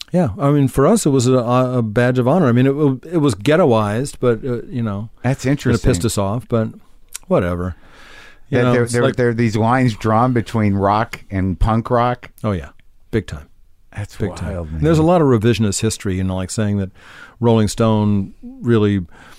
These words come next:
Speaker 1: led the charge with the Ramones and stuff like that. The Ramones didn't get popular until the last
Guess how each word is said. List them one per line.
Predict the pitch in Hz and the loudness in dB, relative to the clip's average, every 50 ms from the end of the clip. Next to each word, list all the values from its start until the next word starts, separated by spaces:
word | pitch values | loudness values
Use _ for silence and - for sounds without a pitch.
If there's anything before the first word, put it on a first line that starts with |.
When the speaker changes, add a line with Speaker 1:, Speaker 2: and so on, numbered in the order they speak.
| - - - - - - - | -20 -20 -20 -20 -20 -12 -6
Speaker 1:
led | - 110 120 117 110 98 | -2 0 2 2 2 0
the | 101 | -2
charge | - - 117 117 113 110 110 107 107 101 95 | -2 0 2 2 4 4 2 2 0 -2 -2
with | - 104 - | -4 -4 -2
the | - 104 | 0 0
Ramones | 101 104 101 104 104 104 104 104 98 - | 0 2 0 0 0 0 -2 -2 -4 -6
and | 92 | -8
stuff | - 110 92 104 | -8 -8 -8 -6
like | 101 - | -8 -6
that. | - 107 104 101 - | -6 -6 -6 -6 -4
The | 147 | -2
Ramones | 160 175 190 214 214 180 135 - | 0 0 2 2 2 2 2 2
didn't | 139 117 113 104 | 2 2 2 2
get | 104 92 - - | 0 -2 -4 -4
popular | 107 120 123 120 - 110 95 92 92 92 | -4 -4 -2 -2 -2 -2 -2 -2 -2 -2
until | 92 92 - - 107 101 | -4 -4 -2 -2 0 0
the | 98 | 0
last | 92 95 95 95 92 87 - - | -2 -2 -4 -4 -4 -6 -8 -12